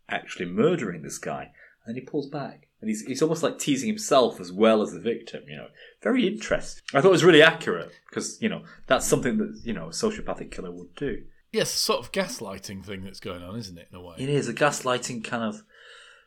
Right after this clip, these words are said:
Speaker 1: reality testing. You know, it's in, it's very interesting.
Speaker 2: But there are several times where Aaron is on the verge of quitting and leaving, and he continually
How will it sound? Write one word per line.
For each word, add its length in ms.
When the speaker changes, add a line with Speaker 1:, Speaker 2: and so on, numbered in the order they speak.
Speaker 1:
reality 460
testing. 680
You 100
know, 60
it's 120
in, 180
it's 120
very 260
interesting. 600
Speaker 2:
But 120
there 140
are 60
several 320
times 380
where 400
Aaron 380
is 120
on 160
the 60
verge 420
of 300
quitting 360
and 100
leaving, 420
and 160
he 100
continually 960